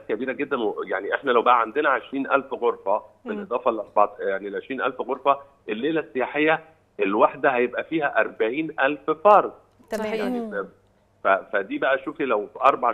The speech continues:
Speaker 1: شهور الصيف ه-، كل واحد هيقعد مثلا
Speaker 3: طبعا.
Speaker 1: عشر ليالي سياحية، يعني
Speaker 2: مم.
Speaker 1: هت-، هتعمل أرقام من
Speaker 2: أنا، أنا عايزة
Speaker 1: العدد
Speaker 2: أقول
Speaker 1: ده.
Speaker 2: حاجة يا دكتور حسام، يمكن، آم، منطقة راس الحكمة المصريين نفسهم في كتير ما كانش يسمع عنها أصلا، لكن خلينا نقول إن هي من الوجهات السياحية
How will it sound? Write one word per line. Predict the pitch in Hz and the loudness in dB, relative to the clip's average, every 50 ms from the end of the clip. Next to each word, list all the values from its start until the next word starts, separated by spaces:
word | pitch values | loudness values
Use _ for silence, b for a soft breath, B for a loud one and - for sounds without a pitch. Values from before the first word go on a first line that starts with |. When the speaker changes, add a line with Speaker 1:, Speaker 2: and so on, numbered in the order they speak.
| - | -2
Speaker 1:
شهور | - 120 117 135 135 | -6 -8 -8 -8 -8
الصيف | 135 - _ - 131 127 123 - - _ _ _ _ _ _ - | -10 -10 _ -4 -4 -4 -4 -6 -12 _ _ _ _ _ _ 0
ه-، | 101 92 87 95 | 0 2 2 0
كل | 92 - 139 135 131 | 0 0 2 4 4
واحد | 139 139 139 - | 4 4 2 2
هيقعد | 120 117 127 131 123 110 117 131 | 0 0 0 0 0 -2 -4 -4
مثلا | 131 - 123 117 113 - | -4 -4 -4 -6 -4 -2
Speaker 3:
طبعا. | 233 226 214 208 185 175 | -2 -2 -2 -4 -8 -10
Speaker 1:
عشر | 175 123 113 - - - 101 101 | -10 -12 -12 -14 -12 -8 -6 -6
ليالي | 98 104 104 107 117 123 123 120 - | -4 -4 -2 0 -2 -2 -2 -6 -6
سياحية، | - 110 101 - - 120 123 123 117 120 113 - _ _ _ _ _ _ - | -4 -4 -4 -4 -4 -6 -4 -2 -2 -4 -4 -6 _ _ _ _ _ _ -10
يعني | 98 95 95 98 92 | -8 -8 -8 -6 -6
Speaker 2:
مم. | - | -2
Speaker 1:
هت-، | 104 107 104 - 123 | -2 -2 0 0 -2
هتعمل | 110 107 104 107 - 165 165 165 156 139 131 | 0 2 2 2 4 4 2 2 2 -2 0
أرقام | - 110 - - - - 170 180 175 139 110 107 | 2 2 2 2 2 2 2 2 2 0 -4 -8
من | 110 | -8
Speaker 2:
أنا، | 214 214 240 240 262 | -6 -6 -4 -2 0
أنا | 254 262 | 2 2
عايزة | 254 302 392 381 | 4 4 4 4
Speaker 1:
العدد | 381 349 | 6 4
Speaker 2:
أقول | 339 370 | 4 4
Speaker 1:
ده. | 392 - | 2 -2
Speaker 2:
حاجة | - 294 339 330 330 302 | 0 0 0 2 4 2
يا | 254 | 2
دكتور | 220 247 262 - - 294 | 2 0 -2 -2 -4 -6
حسام، | - - 233 - 262 302 330 302 | -4 -6 -8 -4 -4 -4 -4 -4
يمكن، | 247 233 233 226 247 233 220 226 | -6 -8 -6 -6 -6 -6 -4 -4
آم، | 233 226 202 220 226 226 220 220 214 208 _ b b b b b b b _ | -6 -4 -2 -2 -2 -2 -2 -4 -10 -14 _ b b b b b b b _
منطقة | 202 214 233 247 220 - 370 381 311 262 254 254 - | -6 -4 -4 -4 -4 -6 -4 0 0 0 0 0 -2
راس | 220 247 277 - - | -4 -4 -4 -4 -6
الحكمة | 254 240 - - 269 302 - - 254 254 254 254 202 - 208 | -8 -6 -8 -8 -10 -8 -8 -8 -6 -4 -4 -4 -6 -8 -8
المصريين | 226 233 226 240 240 - - 208 233 269 302 311 311 | -8 -8 -8 -8 -10 -10 -10 -8 -8 -8 -6 -6 -8
نفسهم | 285 262 277 - - 277 285 277 277 247 | -8 -8 -10 -10 -10 -10 -8 -8 -10 -12
في | - 285 | -12 -14
كتير | 269 - _ _ 269 285 311 277 | -16 -16 _ _ -8 -8 -8 -6
ما | 254 233 | -6 -6
كانش | 220 226 254 277 285 - - | -6 -6 -8 -12 -12 -12 -12
يسمع | 247 233 240 262 - - 247 233 214 | -10 -10 -10 -10 -12 -12 -12 -10 -8
عنها | 202 202 226 262 254 220 208 - - | -8 -8 -8 -8 -10 -12 -12 -10 -10
أصلا، | 247 - - - 190 175 175 | -12 -12 -12 -12 -12 -12 -10
لكن | 190 196 - 220 202 | -12 -12 -12 -14 -16
خلينا | - - 202 190 202 269 339 370 302 | -12 -10 -10 -8 -8 -6 -6 -6 -6
نقول | 240 233 294 294 | -6 -6 -4 -4
إن | 277 233 208 202 | -4 -4 -4 -6
هي | 196 214 262 285 262 247 | -8 -6 -4 -2 -2 -2
من | 226 226 226 | -2 -4 -6
الوجهات | 226 220 208 208 202 196 214 277 311 - | -6 -4 -4 -6 -6 -6 -6 -8 -8 -8
السياحية | 262 220 - - 208 202 196 - 247 277 277 254 240 | -10 -12 -10 -10 -10 -10 -10 -8 -6 -4 -2 -2 -4